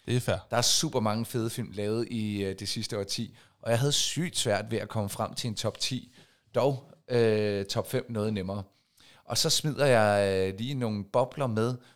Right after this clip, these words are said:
Speaker 2: uden kommentar." Og så kommer den her. F-, på femtepladsen, Blade Runner fra, øh, Blade Runner tyve niogfyrre.
Speaker 1: Ah.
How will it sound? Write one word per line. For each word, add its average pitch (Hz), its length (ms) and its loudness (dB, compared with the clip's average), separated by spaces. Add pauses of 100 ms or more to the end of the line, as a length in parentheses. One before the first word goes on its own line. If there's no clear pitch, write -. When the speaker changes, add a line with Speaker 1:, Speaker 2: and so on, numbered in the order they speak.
(140)
Speaker 2:
uden 123 220 -2
kommentar." 107 540 -4 (500)
Og 117 80 -6
så 120 80 -2
kommer 117 200 2
den 98 60 -2
her. 92 80 -4 (120)
F-, 104 220 -2
på 147 120 2
femtepladsen, 139 760 -4 (220)
Blade 120 360 2
Runner 98 220 0
fra, 107 180 -6 (200)
øh, 104 240 -4 (180)
Blade 131 240 -2
Runner 120 200 0
tyve 131 320 -2
niogfyrre. 113 480 -4 (200)
Speaker 1:
Ah. 165 320 -6